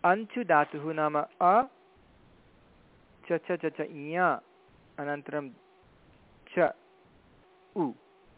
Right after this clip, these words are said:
अञ्चु। तत्र अञ्चु इत्यस्मिन् धातौ यः यकारः अस्ति, इञ,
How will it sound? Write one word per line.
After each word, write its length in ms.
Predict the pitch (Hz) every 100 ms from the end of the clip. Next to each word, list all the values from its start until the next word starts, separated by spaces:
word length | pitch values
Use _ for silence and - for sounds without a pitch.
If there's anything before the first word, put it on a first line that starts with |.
| -
अञ्चु। 580 | 160 160 - - 170 120 - _ _ _ _ _ _
तत्र 280 | - 160 170 - 196
अञ्चु 580 | 202 233 - 254 233
इत्यस्मिन् 760 | 196 190 190 185 160 185 175 170 - _ -
धातौ 640 | 151 156 - 208 160 143 196 _ _ - - - - - - _ - -
यः 320 | 147 170 190 -
यकारः 840 | 156 143 147 180 196 208 196 160 131
अस्ति, 400 | 123 - 131 156 - _ _ 139
इञ, 220 | 131